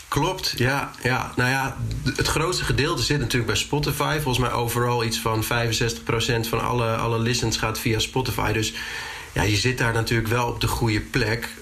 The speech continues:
Ehm, maar ja, er zijn een hoop mensen die afvallen. En dat is eigenlijk hetzelfde wat er nu, eh, aan de gang is tussen, eh, tussen YouTube en Spotify. Er zijn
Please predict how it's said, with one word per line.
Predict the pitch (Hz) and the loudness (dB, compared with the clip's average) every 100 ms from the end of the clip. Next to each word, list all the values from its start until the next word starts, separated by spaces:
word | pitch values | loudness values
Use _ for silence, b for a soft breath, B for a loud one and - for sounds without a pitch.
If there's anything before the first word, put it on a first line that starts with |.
| - | -2
Ehm, | 113 113 110 110 107 107 98 - | 0 2 2 2 2 0 -2 -4
maar | - 151 | 0 2
ja, | 127 | 2
er | 135 | 2
zijn | 147 147 | 2 2
een | 135 | 2
hoop | 143 135 | 0 2
mensen | 143 135 123 | 2 2 2
die | 113 - | 0 0
afvallen. | - - 180 127 110 - B B B B B | -2 0 2 2 0 -6 B B B B B
En | 123 | 0
dat | 151 | 2
is | 151 | 2
eigenlijk | 147 165 180 - | 0 0 0 0
hetzelfde | 123 - 165 165 151 127 | -2 0 0 0 0 0
wat | 123 | 2
er | 127 | 2
nu, | 120 127 123 117 | 2 2 0 -2
eh, | - 113 113 | 0 0 2
aan | 113 | 0
de | 110 | 0
gang | 127 120 | 0 0
is | 113 - | 0 0
tussen, | 120 113 110 107 104 | 0 2 0 0 0
eh, | |
tussen | 104 104 110 107 | 0 0 0 2
YouTube | 120 120 110 | 2 0 0
en | 110 | 0
Spotify. | - 151 147 - 104 | 0 -2 0 -2 0
Er | 113 | 2
zijn | 113 135 135 | 2 2 0